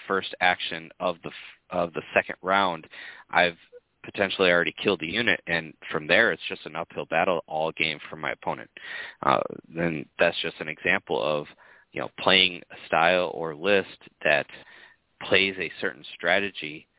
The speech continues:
that your opponent is not really aware of what you're trying to do, and they fall into a trap, you know, the trap of, you know, the meta, that you are supposed to play a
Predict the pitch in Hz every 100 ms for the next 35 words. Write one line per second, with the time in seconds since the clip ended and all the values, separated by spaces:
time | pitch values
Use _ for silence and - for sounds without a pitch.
0 | _ 78 73 82 80 - 98 92 - 78
1 | - 82 78 - 87 82 - 80 80 95
2 | 85 71 - - 82 - 69 - 85 80
3 | - - 98 85 64 67 78 73 - -
4 | 85 82 65 95 - 85 78 - - -
5 | - 65 - - 131 104 90 - _ _
6 | _ _ - 87 76 - - 76 - -
7 | 82 - 78 71 - - 69 69 55 -
8 | 78 85 120 76 85 _ _ _ _ _
9 | 82 76 - - - - 90 85 80 80
10 | - 82 - 90 - - - 95 90